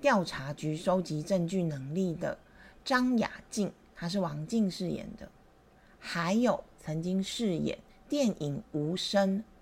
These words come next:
而获得金马奖最佳新演员奖的陈妍霏，她饰演的是傻白甜的单纯妹赵荣芝。这些演员的演技都很自然，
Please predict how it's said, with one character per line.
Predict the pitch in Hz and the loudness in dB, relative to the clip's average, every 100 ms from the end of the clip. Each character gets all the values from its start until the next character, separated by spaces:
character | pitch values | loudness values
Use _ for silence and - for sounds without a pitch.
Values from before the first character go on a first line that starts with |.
| - | -10
而 | 156 160 | -4 -4
获 | 165 226 196 | -2 0 2
得 | 170 160 | 0 -2
金 | 160 233 240 | -4 2 2
马 | 196 | 2
奖 | 175 165 147 - | 0 -4 -8 -4
最 | 208 | -2
佳 | 180 190 175 | 0 -2 -4
新 | - 208 | -2 2
演 | 214 165 | 2 0
员 | 139 143 | -4 -8
奖 | 143 139 - | -8 -10 -10
的 | - - - - - - - - | -8 -10 -14 -20 -20 -20 -20 -16
陈 | - 208 202 | -2 2 4
妍 | 226 202 214 | 4 2 0
霏， | 233 233 240 | -2 -2 -2
她 | 226 190 | -4 -6
饰 | - 214 | -2 0
演 | 170 143 | 0 -2
的 | 139 | -6
是 | 139 196 185 - | -4 -4 -4 -6
傻 | - - - - | -10 -6 -6 -8
白 | - - 196 | -10 -6 -6
甜 | 208 175 | -2 -4
的 | 160 165 | -4 -4
单 | 190 202 | -2 0
纯 | 214 190 143 | -2 -4 -6
妹 | 160 175 151 | -4 -6 -4
赵 | 202 165 135 | -4 -2 -4
荣 | - - - | -6 -8 -10
芝。 | - 147 135 - - - - - - - - - - - - - | -8 -8 -8 -14 -20 -20 -20 -20 -20 -20 -20 -20 -20 -20 -20 -6
这 | 330 330 | 0 2
些 | 339 | 2
演 | 302 185 | 2 2
员 | 170 165 | 2 0
的 | 170 175 | -2 -2
演 | 175 175 156 | 2 2 2
技 | 156 254 226 | -2 2 4
都 | 208 | 4
很 | 185 131 | 0 -4
自 | 196 196 165 | -6 -2 -2
然， | 143 | -2